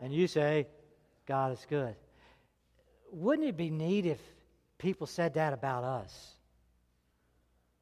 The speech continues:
You know, someone said, "You know, David is good," and the immediate response was, "All the time.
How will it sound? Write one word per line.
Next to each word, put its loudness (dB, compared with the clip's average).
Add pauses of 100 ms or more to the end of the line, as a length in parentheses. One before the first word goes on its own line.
(120)
You -8
know, -4
someone -2
said, 0 (420)
"You -2
know, 2
David 6
is 0
good," 6
and -4
the -2
immediate 4
response 0
was, 0 (400)
"All -2
the -8
time. -6